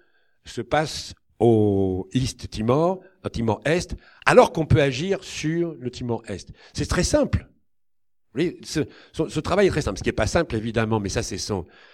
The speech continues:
c'est le minim-, c'est le minimum, euh, de responsabilité des intellectuels, c'est de trouver ces, ces informations, qu'elles soient, comme dit, euh,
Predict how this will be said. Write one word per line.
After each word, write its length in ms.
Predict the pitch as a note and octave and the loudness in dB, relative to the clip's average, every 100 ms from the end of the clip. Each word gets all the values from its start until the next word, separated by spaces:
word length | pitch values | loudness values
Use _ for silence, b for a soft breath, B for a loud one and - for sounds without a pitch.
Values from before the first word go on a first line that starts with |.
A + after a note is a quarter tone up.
| B B B | B B B
c'est 140 | - | -8
le 60 | G2 | -6
minim-, 340 | G#2 A#2+ A#2 | -2 0 -2
c'est 140 | A#2 G#2 | -4 -6
le 140 | G2+ | -4
minimum, 720 | G#2 C3+ C3 C3 C#3 A2+ G2+ G2 | -2 0 2 4 4 4 -2 -6
euh, 240 | G2+ G2 | -8 -10
de 180 | G2+ G2+ | -8 -8
responsabilité 880 | G2+ B2 - A2 A#2 G#2+ G#2+ A2 | -4 -6 -4 -6 -4 -6 -8 -10
des 120 | G#2+ G2+ | -8 -6
intellectuels, 520 | - F#2 - E3 G3 | -8 -12 -4 -4 -2
c'est 320 | - E3 F3 | 2 2 2
de 100 | B2 | -4
trouver 600 | B2 C3 B2 C#3 D#3+ F#3 | -4 -4 -2 0 0 -4
ces, 640 | - - C3 C3 B2 - A#2 | -10 -6 -4 -4 -10 -16 -14
ces 220 | A#2 A2+ | -8 -6
informations, 720 | A2 A#2 G#2+ G#2 - D#3+ F3 B B B | -4 -4 -4 -4 -2 0 0 B B B
qu'elles 140 | A2+ G2+ | -8 -2
soient, 220 | C#3 A#2+ | 0 0
comme 280 | - G2 G2 | 0 -6 -6
dit, 240 | G#2 G2+ B B B B B B B B B _ _ _ G2+ | -8 -10 B B B B B B B B B _ _ _ 0
euh, 360 | G2+ G2 F#2+ | 2 2 0